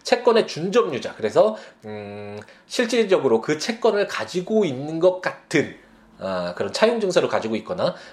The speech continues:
이런 어떤 외관을 가진 사람에 대해서 변제를 했을 때 유효한 것으로 보아주는 것이고, 사백칠십일 조는, 어, 준점유자보다 오히려 더 믿을 수 있는,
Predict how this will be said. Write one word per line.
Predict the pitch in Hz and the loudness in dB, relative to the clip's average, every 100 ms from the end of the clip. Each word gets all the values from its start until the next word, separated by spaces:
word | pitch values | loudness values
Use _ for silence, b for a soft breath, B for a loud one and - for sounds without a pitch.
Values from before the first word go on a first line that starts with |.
| - | -4
이런 | 131 202 185 | 4 6 8
어떤 | 135 110 120 110 - B - | 4 4 6 4 4 B 2
외관을 | 165 175 233 220 | 4 6 6 6
가진 | 156 107 113 | 4 2 0
사람에 | 123 113 113 104 | 2 4 4 2
대해서 | 98 92 98 104 - B B | -2 -6 -2 2 2 B B
변제를 | - 113 135 | -2 2 4
했을 | 135 135 123 | 4 2 0
때 | 127 | 0
유효한 | 101 113 123 | 2 4 4
것으로 | 117 110 120 | 0 -2 -2
보아주는 | - 107 107 101 120 | 0 0 0 -2 -6
것이고, | 131 - - 170 - B B | -6 -4 0 2 2 B B
사백칠십일 | - 196 196 190 226 233 233 220 | -2 0 2 -2 -6 -4 -6 0
조는, | 143 180 151 - B B | 2 2 0 -2 B B
어, | - 95 | -6 -4
준점유자보다 | 92 220 226 160 175 185 180 - | -2 -2 0 0 0 0 0 0
오히려 | 139 113 220 220 | 0 2 2 0
더 | - 170 | 0 0
믿을 | 143 151 165 | 0 -4 -4
수 | - | -6
있는, | 98 90 | -8 -10